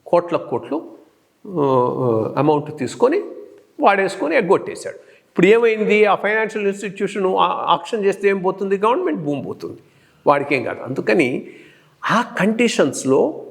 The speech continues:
ప్రధానంగా పెట్టాల్సింది ఏంటంటే, దీనిని తాకట్టు పెట్టి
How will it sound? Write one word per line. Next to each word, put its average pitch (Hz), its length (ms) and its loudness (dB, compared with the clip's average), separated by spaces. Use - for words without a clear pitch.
ప్రధానంగా 202 680 2
పెట్టాల్సింది 131 680 -2
ఏంటంటే, 110 840 -4
దీనిని 262 580 4
తాకట్టు 156 640 0
పెట్టి - 840 -4